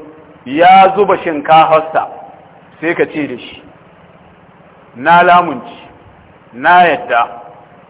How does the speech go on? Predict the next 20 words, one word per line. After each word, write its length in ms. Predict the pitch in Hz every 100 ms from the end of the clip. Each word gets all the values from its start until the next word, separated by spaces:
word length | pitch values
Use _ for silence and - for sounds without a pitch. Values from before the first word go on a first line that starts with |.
| _ _
tarin 340 | 202 202 175 110 - - - - _ _ _ _ _ _ -
shinkafar 640 | 151 147 156 170 147 113
ga 160 | 117 104 - - - _ _ _ _ _ - _ _ _ _ _ _ _ _ _ _ _ _ _ _ _ _ _ _ _ _ _ _ _ _
sa'i 380 | 160 165 170 180
ɗari 340 | 156 127 127 120
na, 120 | 107 - - _ _ _ _ _ _ _ _ _ _
sa'i 340 | 170 175 185 190
ɗari 340 | 165 143 139 131
biyu 180 | 135
na, 120 | 127 107 - - _ _ _ _ _ -
sa'i 340 | 180 185 190
ɗari 300 | 170 156 170
da 100 | 156
hamsin 400 | 139 123 147 131
na, 120 | 117 - - - _ _
ni 340 | 117 156 202 208
na 280 | 208 202 190
yadda 420 | 156 131 127 120 - - - - -
ka 220 | 151 -
auna, 400 | 196 202 185